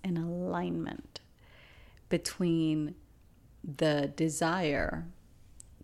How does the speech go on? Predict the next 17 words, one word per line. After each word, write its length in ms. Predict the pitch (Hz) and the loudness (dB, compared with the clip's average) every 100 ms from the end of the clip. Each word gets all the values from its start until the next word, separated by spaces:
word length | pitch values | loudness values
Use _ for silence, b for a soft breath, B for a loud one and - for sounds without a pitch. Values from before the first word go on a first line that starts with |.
| - | -2
to 640 | - 175 156 147 156 156 - - - - | 0 2 2 2 0 -4 -10 -20 -20 -6
come 300 | - 202 208 | 2 2 2
to 180 | - 165 | 4 2
a 60 | |
snap 640 | - - 165 170 - - - - - - - | 4 2 2 2 0 -4 -20 -20 -20 -20 -2
conclusion 720 | 160 151 - 165 165 175 170 | 4 4 4 2 4 2 2
and 240 | 147 156 | 2 0
judgment, 640 | - 143 147 202 240 302 - - - b b b b b b b b b - - - | 2 2 2 -2 2 0 0 -18 -20 b b b b b b b b b -20 -20 -4
and 300 | 190 185 - - - - - - - 190 | -2 -2 -6 -12 -20 -20 -20 -20 -8 2
maybe 300 | 202 214 269 | 4 4 4
s-, 240 | - - - | 2 -4 -12
take 260 | - 233 226 | -2 -2 0
a 60 | |
step 480 | 202 - - 190 - - - | 0 0 0 -2 -2 -10 -4
back 340 | 151 180 - | -2 -2 -6
or 160 | - - | -8 -6
two 300 | - - - | -8 -8 -12